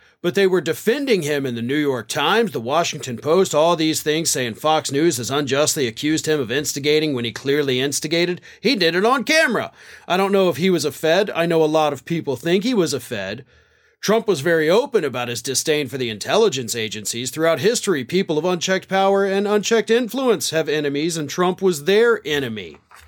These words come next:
Phew. Um, he also added, "The January sixth thing is bad, but also the intelligence agencies were involved in provoking people into the Capitol building. That's a fact."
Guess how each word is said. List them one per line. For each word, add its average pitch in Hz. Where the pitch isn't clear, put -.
Phew. -
Um, 170
he 165
also 185
added, 160
"The 143
January 208
sixth -
thing 170
is 151
bad, 185
but 233
also 214
the 175
intelligence 175
agencies 160
were 208
involved 156
in 135
provoking 151
people 147
into 127
the 113
Capitol 135
building. 135
That's 175
a 113
fact." -